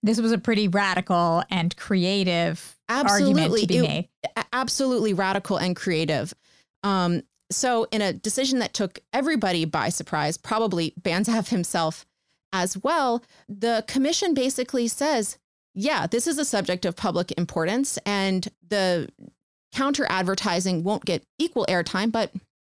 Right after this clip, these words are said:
Speaker 2: they kind of made up a number here, three-to-one ratio. This still resulted in,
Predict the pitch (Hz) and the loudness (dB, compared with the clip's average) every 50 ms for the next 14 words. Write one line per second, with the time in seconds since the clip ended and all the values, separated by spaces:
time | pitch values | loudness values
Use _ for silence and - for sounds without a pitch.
0 | _ _ - - - 202 180 156 143 156 151 131 - - 131 131 135 - 165 170 | _ _ -12 -6 -4 -2 0 0 0 0 0 -2 -2 -4 -4 -2 -2 -4 -4 -4
1 | 175 - - 185 - _ _ - 311 330 330 302 262 233 214 208 185 160 156 143 | -6 -6 -8 -8 -12 _ _ -4 -2 0 0 2 2 2 2 0 0 0 0 0
2 | - - - - 90 73 - - - - - - - - _ 247 269 - - - | 0 -2 -2 -2 -2 -4 -6 -10 -14 -20 -20 -20 -20 -8 _ -2 -2 -2 -2 -2
3 | - 330 370 370 330 302 247 - 226 208 214 214 - 208 196 - - 196 180 175 | 0 0 2 2 2 0 0 0 0 0 0 0 0 -2 -2 -2 -2 -2 0 0
4 | 175 170 170 | 0 0 -2